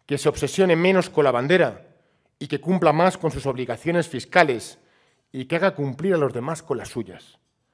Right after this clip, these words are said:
Porque ahora, precisamente ahora, es el momento de poner en pie un patriotismo ciudadano que nos permita a todos salir de esta situación. El estado de bienestar,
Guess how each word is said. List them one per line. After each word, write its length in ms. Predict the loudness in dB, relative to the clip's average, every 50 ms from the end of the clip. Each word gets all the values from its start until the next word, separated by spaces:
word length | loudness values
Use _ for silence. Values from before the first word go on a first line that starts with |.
| _ _ _ _ _ _ _ _ 0
Porque 320 | 0 0 2 2 2 4
ahora, 440 | 6 6 6 6 4 2 -2 -8 -14 -20 _ _ _ _ _ _ _ _ _ _ _ _
precisamente 760 | -6 -6 -6 -4 -6 -6 -6 -4 -2 -2 -2 -2 -4 -4 -2 2
ahora, 380 | 4 4 4 4 2 -2 -10 -14 -20 _ _ _ _ _ _ _ _ _ _ _ _
es 180 | -4 -2 0 0
el 80 | 0
momento 500 | 0 0 -2 -2 0 -2 -2 -2 -2 -4
de 120 | -2 -2 -4
poner 260 | -4 -2 -2 0 0
en 160 | 0 -2 -4
pie 280 | -4 -4 0 2 4 4
un 180 | 4 4 4
patriotismo 640 | 2 2 2 4 2 0 2 2 0 0 2 2 0
ciudadano 680 | 0 0 -2 -2 2 2 4 4 2 2 -2 -4 -10 -20 _ _ _ _ _ _ _ _ _ _
que 100 | -8 -6
nos 160 | -6 -6 -8
permita 440 | -10 -10 -8 -6 -6 -6 -4 -2 -2
a 120 | -4 -2 -2
todos 300 | -2 -2 -2 -4 -4 -6
salir 320 | -6 -6 -6 -6 -6 -2
de 80 | -2 -2
esta 240 | -2 -2 -6 -8
situación. 640 | -8 -10 -12 -14 -14 -12 -8 -6 -6 -8 -8 -12 -18 _ _ _ _ _ _ _ _ _ _ _ _ _ _ _ _ _ _ _ _ _
El 140 | -8 -6 -6
estado 320 | -6 -6 -2 -2 -2 0
de 100 | -2 -2
bienestar, 560 | -4 -4 -8 -8 -6 -6 -6 -6 -8 -12 _